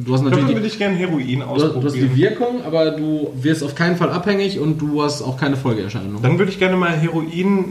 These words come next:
Speaker 2: äh, ausprobieren unter dem Gesichtspunkt, einfach mal um zu wissen, weil Leute beschreiben das ja wirklich als richtig geil. Und dann auch einfach mal zu wissen, warum Leute das machen.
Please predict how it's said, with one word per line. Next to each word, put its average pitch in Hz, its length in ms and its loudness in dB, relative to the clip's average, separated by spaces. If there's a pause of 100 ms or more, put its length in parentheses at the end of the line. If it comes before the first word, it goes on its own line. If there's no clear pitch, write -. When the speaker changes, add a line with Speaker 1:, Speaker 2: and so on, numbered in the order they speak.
(120)
Speaker 2:
äh, 123 40 -4
ausprobieren 135 680 0
unter 143 180 -2
dem 143 460 0
Gesichtspunkt, 135 680 -2
einfach 160 240 -4
mal 156 120 2
um 151 160 0
zu 135 180 -2
wissen, 147 260 -4
weil - 260 0
Leute 139 260 2
beschreiben 143 380 0
das 131 120 0
ja 131 80 -2
wirklich 139 180 -2
als 127 160 -6
richtig 131 320 -4
geil. 123 320 0 (560)
Und 131 340 4 (400)
dann 131 300 0 (140)
auch 156 360 -6
einfach 170 300 0
mal 160 460 0 (680)
zu 135 260 -2
wissen, 185 300 2
warum 156 280 0
Leute 196 260 0
das 165 220 -6
machen. 143 320 -2